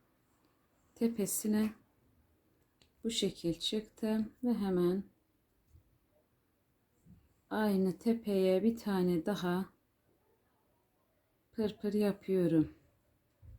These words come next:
Bu şekilde küçük bir yuva yaptım ve tekrar aşağıya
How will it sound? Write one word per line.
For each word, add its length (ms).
Bu 60
şekilde 840
küçük 380
bir 100
yuva 280
yaptım 680
ve 160
tekrar 480
aşağıya 840